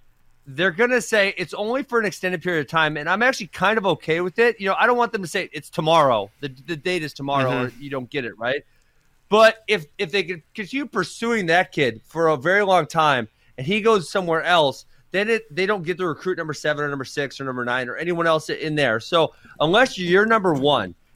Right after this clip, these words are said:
Speaker 1: people will hold money for you if you're number one. But if you're below that, they're gonna probably pursue other people. And once the money's gone,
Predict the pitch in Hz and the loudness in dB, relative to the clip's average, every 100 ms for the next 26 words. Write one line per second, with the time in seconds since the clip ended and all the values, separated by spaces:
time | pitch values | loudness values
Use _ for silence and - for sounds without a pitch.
0 | _ - 226 247 302 269 226 131 170 202 | _ 0 0 2 0 4 4 4 4 4
1 | 147 139 175 180 - 131 127 117 135 131 | 4 2 2 2 -2 -2 -2 -2 -4 -4
2 | 123 139 214 269 180 156 151 131 143 180 | -4 -2 0 0 2 0 -2 -6 -2 2
3 | 277 208 165 156 - _ _ 175 180 214 | 2 4 4 4 2 _ _ 0 2 4
4 | 254 254 202 196 190 - 175 147 - 202 | 2 2 2 4 2 -2 -6 -6 -2 2
5 | 165 147 - 151 143 123 208 214 135 104 | 2 0 -6 -4 -4 -6 -8 -4 -4 -4
6 | _ - - 170 156 226 262 254 220 214 | _ -14 -2 -2 2 2 2 -2 0 0
7 | 185 117 135 131 139 160 | -2 -4 -2 0 2 0